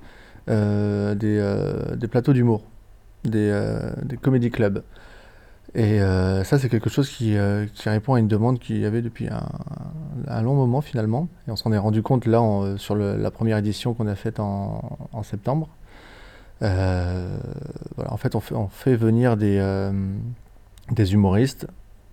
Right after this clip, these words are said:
j'ai ma-, majoritairement de Paris, mais pas uniquement, et qui viennent, euh, nous livrer trente minutes de, de leur, euh,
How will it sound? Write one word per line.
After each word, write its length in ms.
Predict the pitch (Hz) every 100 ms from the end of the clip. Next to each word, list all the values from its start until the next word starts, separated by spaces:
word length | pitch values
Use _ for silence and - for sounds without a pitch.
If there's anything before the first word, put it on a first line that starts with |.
| - - -
j'ai 180 | 110 110
ma-, 400 | 110 110 110 110
majoritairement 540 | 107 101 107 110 104
de 60 | 101
Paris, 240 | 107 101
mais 140 | 107 98
pas 200 | - 101
uniquement, 420 | 98 101 113 147 - - - - - - -
et 100 | 110
qui 160 | -
viennent, 240 | 104 113 120
euh, 480 | 101 98 98 98 98
nous 140 | 101
livrer 440 | 98 95 95 113 110
trente 280 | - 110
minutes 280 | 107 104 110
de, 180 | 104 104 - - - -
de 100 | 120
leur, 220 | 110
euh, 60 | 104